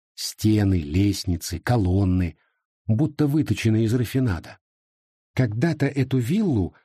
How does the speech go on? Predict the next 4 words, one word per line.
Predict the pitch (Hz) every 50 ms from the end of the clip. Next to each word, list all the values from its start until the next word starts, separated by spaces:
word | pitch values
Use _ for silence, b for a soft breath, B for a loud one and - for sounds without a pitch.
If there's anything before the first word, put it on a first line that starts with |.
| b b b _ _ _ _
построил | - 117 117 - - - - 208 208 185 165
швейцарский | - - - 147 135 - - 175 175 131 - - 165
сахарный | 143 - 156 160 - - 156 151 156 165 160
магнат, | 170 170 170 123 151 139 117 90 80 - _